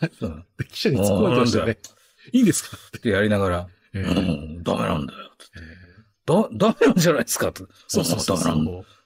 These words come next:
Speaker 2: ダメなんだよ」、つって。うん。
Speaker 1: うん。あの感じ、
Speaker 2: やってましたけどね。
Speaker 1: どうですか？あの、あの路線で行くの。
Speaker 2: あの感じをやってたら死ぬんですよ。
Speaker 1: <laughs> まあ、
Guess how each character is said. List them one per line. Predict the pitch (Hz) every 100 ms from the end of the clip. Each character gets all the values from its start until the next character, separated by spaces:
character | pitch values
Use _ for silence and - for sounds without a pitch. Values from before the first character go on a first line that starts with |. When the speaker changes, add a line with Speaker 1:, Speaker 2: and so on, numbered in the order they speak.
| -
Speaker 2:
ダ | -
メ | 101
な | 85
ん | 82
だ | -
よ」、 | - - -
つ | -
っ |
て。 | - - _ -
う |
ん。 | 85
Speaker 1:
う |
ん。 | 80 87 80 107
あ | 151
の | 269
感 | 285 262
じ、 | 233
Speaker 2:
や | 117
っ |
て |
ま |
し | -
た |
け | 196
ど |
ね。 |
Speaker 1:
ど |
う |
で | 87
す |
か？ | 107
あ |
の、 | 123 123 -
あ | 110
の | 135 135
路 | 131
線 | 131
で | 120
行 |
く | 156
の。 | 208
Speaker 2:
あ |
の |
感 | 202 233 247
じ | 233 262 254 254
を | 240 240
や | 233
っ |
て | -
た | 254
ら | 165
死 | - 160
ぬ | 180
ん |
で | 123
す | -
よ。 | 120 -
Speaker 1:
<laughs> | - - - - - 349 - - 427 247 349 - -
ま |
あ、 | 220